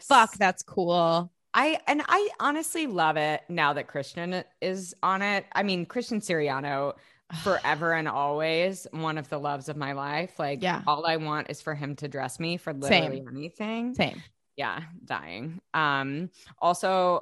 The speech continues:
Speaker 2: how, if anyone knows how Hannah and I can go to the Met Ball this year, we'd really appreciate it because Amanda Gorman and, uh, Billie Eilish, um, and I think Timothée Chalamet are heading it. And I said,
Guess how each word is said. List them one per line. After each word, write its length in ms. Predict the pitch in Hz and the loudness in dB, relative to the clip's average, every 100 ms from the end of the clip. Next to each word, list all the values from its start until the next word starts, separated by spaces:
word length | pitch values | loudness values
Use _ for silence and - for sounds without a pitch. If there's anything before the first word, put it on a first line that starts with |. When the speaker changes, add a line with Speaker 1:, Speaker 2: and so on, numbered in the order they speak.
| - | -2
Speaker 2:
how, 280 | - 180 165 - | -6 -4 -4 -2
if 160 | 180 | -2
anyone 300 | 196 196 240 | 0 0 2
knows 400 | 233 185 165 160 | 2 2 2 0
how 400 | - 165 147 139 139 | 0 2 4 4 0
Hannah 280 | 160 156 | 0 0
and 120 | 147 143 | 0 0
I 120 | 143 | -2
can 180 | - 156 | -4 -2
go 100 | 147 | -2
to 60 | |
the 80 | 139 | -4
Met 260 | 139 139 - | -4 -4 -2
Ball 240 | 165 160 | 0 2
this 240 | 165 175 | 0 -4
year, 240 | 175 170 170 | -2 0 0
we'd 180 | 165 147 | 0 -2
really 240 | 151 156 | -2 0
appreciate 460 | 160 151 139 147 160 | 0 -2 -4 -2 0
it 80 | 165 | 0
because 480 | 151 156 143 139 - - - _ 127 | -2 0 0 -2 -10 -20 -20 _ -2
Amanda 340 | 151 165 170 | 0 2 0
Gorman 480 | 156 156 160 156 156 - | 0 0 0 -2 -4 -2
and, 400 | 147 143 139 139 | 0 2 0 -2
uh, 440 | 139 135 131 127 123 | 0 2 2 0 -2
Billie 280 | 139 156 165 - | -2 -2 0 2
Eilish, 800 | 143 147 151 147 143 139 - - _ _ _ | 2 2 0 0 -2 -6 -14 -18 _ _ _
um, 480 | 147 143 139 135 139 - | 0 2 2 0 -4 -4
and 100 | 160 | -4
I 60 | |
think 200 | 160 165 | -4 -6
Timothée 260 | - 160 151 147 | -6 -8 -8 -6
Chalamet 680 | 139 143 160 185 208 226 - | -4 -2 -2 -2 0 -2 0
are 380 | 185 196 202 - | 2 2 2 -2
heading 380 | 156 175 190 233 | -6 -4 -2 0
it. 220 | 262 285 - _ _ _ 160 | 2 0 -2 _ _ _ 0
And 100 | 175 | 2
I 120 | 175 | 0
said, 300 | - 160 | 0 0